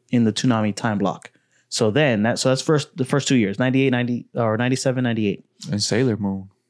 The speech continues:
Speaker 1: And Sailor Moon. Uh, a lot of, so, you know, you got your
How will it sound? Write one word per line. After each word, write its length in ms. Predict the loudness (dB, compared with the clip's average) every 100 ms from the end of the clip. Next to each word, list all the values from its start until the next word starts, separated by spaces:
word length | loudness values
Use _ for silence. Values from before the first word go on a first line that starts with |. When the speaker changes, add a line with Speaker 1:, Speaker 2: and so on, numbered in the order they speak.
| -10
Speaker 1:
And 100 | -6
Sailor 220 | 0 2
Moon. 320 | 2 -2 -4 -2
Uh, 60 |
a 160 | 0 2
lot 220 | 2 2
of, 120 | 0
so, 200 | 0 0
you 120 | 2 2
know, 80 |
you 120 | 0 0
got 140 | 0
your 100 | -2